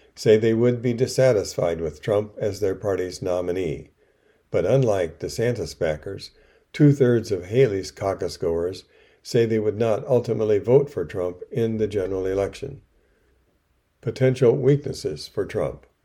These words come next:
Iowa also exposed some national vulnerabilities for Trump, who lost his twenty twenty re-election bid to Democrat Joe Biden.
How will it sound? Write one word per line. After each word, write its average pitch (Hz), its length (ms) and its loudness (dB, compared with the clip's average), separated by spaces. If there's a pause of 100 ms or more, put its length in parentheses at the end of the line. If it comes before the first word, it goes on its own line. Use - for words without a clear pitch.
(800)
Iowa 123 300 4
also 139 480 2
exposed 120 920 0
some 110 240 0
national 113 640 0
vulnerabilities 104 920 4
for 98 120 -4
Trump, 95 380 -4 (540)
who 123 180 2
lost 120 380 2
his 107 260 0
twenty 110 340 -2
twenty 117 460 2
re-election 98 640 -2
bid 95 440 -4
to 104 100 -10
Democrat 101 680 -4
Joe 98 380 -2
Biden. 80 540 -4